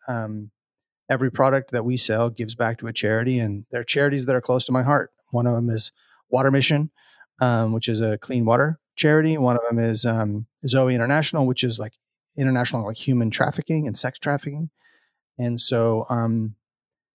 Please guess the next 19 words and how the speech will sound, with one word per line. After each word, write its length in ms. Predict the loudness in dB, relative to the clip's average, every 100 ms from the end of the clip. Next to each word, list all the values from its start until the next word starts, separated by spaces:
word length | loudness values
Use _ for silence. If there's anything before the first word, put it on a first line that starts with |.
| _ _ _
it 160 | -16 -4
gives 260 | 2 2 4
me 120 | 2
purpose. 400 | 2 0 0 -4
What 120 | -4
you, 240 | 0 0 -2
you 260 | -2 0
mentioned 600 | 2 0 0 -2 -4 -6 -20 _ _ _ -18
a 180 | -10 -4
half 180 | 0
hour 240 | 2 4 2
ago 280 | 0 -4 -8 _
about 320 | -4 -2 -4 -6 _ _ _ _ _
having 340 | -2 0 0
purpose 440 | -2 -6 -2 -2 0
in 100 | 0
our 120 | 0
work. 320 | 0 -4 _ _ _ _
And 400 | -8 -6 -8 -12